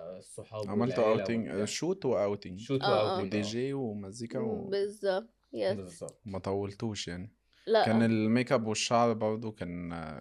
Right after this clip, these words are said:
Speaker 2: كنت في حد؟
Speaker 3: الميك
Speaker 2: أنا
Speaker 3: اب
Speaker 2: بحس
Speaker 3: انا
Speaker 2: إنتي
Speaker 3: عملته لنفسي.
Speaker 2: بجد؟
Speaker 3: آه.
Speaker 1: كانت بدأت بقى خلاص
Speaker 2: طب
Speaker 1: الكونتنت
Speaker 2: حلو.
Speaker 1: والحاجات
Speaker 3: آه،
Speaker 1: دي.
Speaker 3: كنت، كان بقالي سنتين عاملة content، فبس، فقلت لا، أنا حابة أعمل،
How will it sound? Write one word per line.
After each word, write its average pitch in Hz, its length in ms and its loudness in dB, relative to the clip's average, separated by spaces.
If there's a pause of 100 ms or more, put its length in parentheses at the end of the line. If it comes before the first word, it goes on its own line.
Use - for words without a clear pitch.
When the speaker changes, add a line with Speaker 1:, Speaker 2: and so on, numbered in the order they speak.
(100)
Speaker 2:
كنت 90 220 -8
في 113 220 -6
حد؟ 135 320 -4
Speaker 3:
الميك 226 320 4
Speaker 2:
أنا 311 120 10
Speaker 3:
اب - 60 8
Speaker 2:
بحس 240 200 8
Speaker 3:
انا 277 140 8
Speaker 2:
إنتي 226 140 6
Speaker 3:
عملته 262 260 4
لنفسي. 202 720 0
Speaker 2:
بجد؟ 113 360 2
Speaker 3:
آه. 190 260 10
Speaker 1:
كانت 160 100 10
بدأت 127 280 6
بقى 127 260 4
خلاص 123 380 0
Speaker 2:
طب 143 60 0
Speaker 1:
الكونتنت 123 800 2
Speaker 2:
حلو. 120 120 0
Speaker 1:
والحاجات - 0 -
Speaker 3:
آه، 220 320 8
Speaker 1:
دي. 220 160 4
Speaker 3:
كنت، - 100 -6
كان 247 220 2
بقالي 247 280 2
سنتين 262 540 -2
عاملة 254 360 -2
content، 330 640 2
فبس، 202 1500 0
فقلت 220 560 2
لا، 233 120 8
أنا 196 440 0
حابة 196 320 -2
أعمل، 208 480 -2